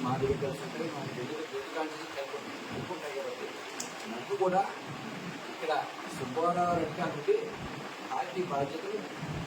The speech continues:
చూడమంటున్నాను. సుబ్బారావు వెనకాల నుండి ఆ రకంగా చూస్తా ఉన్నాం. ఇవాళ సుబ్బారావు రెడ్డి ఇవాళ పోటీ చేయలేదు. సుబ్బారావు సుమారుగా ఈ టర్మ్‌తో ఆరు సార్లు, ఏడోసారి,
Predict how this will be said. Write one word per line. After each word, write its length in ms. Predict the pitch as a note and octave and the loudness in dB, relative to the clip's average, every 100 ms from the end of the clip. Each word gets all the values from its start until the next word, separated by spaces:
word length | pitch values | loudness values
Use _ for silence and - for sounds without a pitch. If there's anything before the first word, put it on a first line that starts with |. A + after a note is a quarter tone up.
| D3 | 2
చూడమంటున్నాను. 800 | D3 D3 C#3+ - - C3+ C3 B2 - | 2 2 0 -4 -6 -6 -4 -4 -6
సుబ్బారావు 420 | - - C#3+ C#3+ C3 | -4 0 2 4 2
వెనకాల 260 | B2 D3+ C3+ | 2 4 2
నుండి 160 | A2 - - - - - - - - - - - - - | 0 -6 -8 -8 -8 -8 -8 -8 -8 -8 -8 -8 -4 0
ఆ 40 | D3 | 2
రకంగా 280 | C#3+ D3 - - | 2 2 2 0
చూస్తా 220 | - - A3 | 0 0 0
ఉన్నాం. 220 | F3 D#3+ G3 E3 F3 F#3+ C#3+ C3 C3 C3 A#2 | 0 -2 -2 -2 -2 -2 -4 -4 -2 0 2
ఇవాళ 200 | C3+ C3+ | 2 0
సుబ్బారావు 460 | - - D#3+ F3 E3+ D#3 | -2 0 2 4 4 2
రెడ్డి 240 | D3 D#3+ E3 D#3 D#3 - - | 0 4 4 4 0 -2 0
ఇవాళ 180 | D3+ F3+ E3 | 2 2 2
పోటీ 140 | E3 D#3 | 2 2
చేయలేదు. 180 | D3 C3 | 2 2
సుబ్బారావు 320 | B2 A#2 A2+ - - | 0 -2 -2 -4 -6
సుమారుగా 480 | A3+ C#3+ F#3 D3+ D3+ C#3 - - - - - - C3 | -4 -2 0 2 2 0 -2 -4 -4 -6 -6 -2 2
ఈ 40 | C#3+ | 2
టర్మ్‌తో 400 | C#3 C3+ D#3 E3 D#3+ D3 C#3 - - - - A#2+ | 2 2 2 4 6 6 4 0 -6 -8 -2 0
ఆరు 120 | C3 C3+ | 2 2
సార్లు, 280 | C3+ B2+ B2+ A2+ G#2+ C#3+ D#3 - - E3+ | 2 2 2 2 0 0 -2 -2 0 4
ఏడోసారి, 400 | E3+ E3 C#3 | 6 6 6